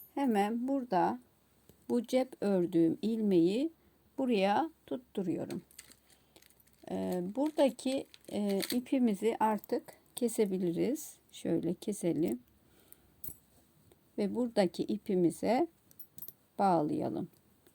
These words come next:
Örmeye devam edebilmemiz için şöyle bağlıyorum.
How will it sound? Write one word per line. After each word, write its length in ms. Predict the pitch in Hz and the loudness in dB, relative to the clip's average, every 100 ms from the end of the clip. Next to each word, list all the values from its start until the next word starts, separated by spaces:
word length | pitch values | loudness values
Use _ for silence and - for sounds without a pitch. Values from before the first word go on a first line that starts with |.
| _ _ _ _ _ _ _ _ | _ _ _ _ _ _ _ _
Örmeye 540 | 208 196 170 156 202 220 | 0 2 4 2 0 0
devam 440 | 185 165 160 165 | 0 0 0 0
edebilmemiz 760 | 170 165 165 180 175 139 131 151 | 0 -2 -2 -2 0 0 -2 -6
için 320 | 180 - 233 | -14 -6 -4
şöyle 640 | 226 - - 123 180 240 240 _ _ _ _ _ _ _ _ _ - _ _ _ _ _ - | -4 -4 -4 -2 -2 -2 -6 _ _ _ _ _ _ _ _ _ -20 _ _ _ _ _ -6
bağlıyorum. 800 | 202 175 147 139 143 180 214 262 | 0 0 0 -2 -2 -2 -2 -4